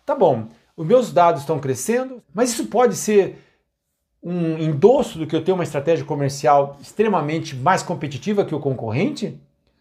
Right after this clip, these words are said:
Ou eu tô sendo beneficiado por uma situação única nesse mercado? Ou será que eu não tô me comparando com co-irmãs e não com todo esse investimento na iniciativa privada? Qual que seria o retorno que ele teria lá?"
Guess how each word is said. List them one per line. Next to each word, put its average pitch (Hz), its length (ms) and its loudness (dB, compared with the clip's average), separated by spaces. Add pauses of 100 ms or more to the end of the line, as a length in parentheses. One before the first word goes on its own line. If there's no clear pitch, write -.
(280)
Ou 180 240 4
eu 170 60 -2
tô 170 160 -2
sendo 165 220 -4
beneficiado 147 640 0
por 147 100 -8
uma 147 160 -2
situação 151 580 -2
única 208 380 2
nesse 139 240 -2
mercado? 117 460 -2 (220)
Ou 254 140 4
será 202 300 2
que 190 100 -2
eu - 40 0
não 160 100 -4
tô 175 160 0
me 160 80 -2
comparando 156 540 0
com 151 200 -6
co-irmãs 147 640 0 (300)
e 160 100 -6
não 165 380 2 (260)
com 151 200 -4
todo 185 260 4
esse 175 220 0
investimento 156 600 -4
na 143 140 0
iniciativa 143 480 -2
privada? 143 380 4
Qual 185 160 0
que - 40 -12
seria 233 160 -2
o 185 40 4
retorno 180 400 0
que 135 60 -10
ele 117 80 -8
teria 113 300 0
lá?" 92 220 -4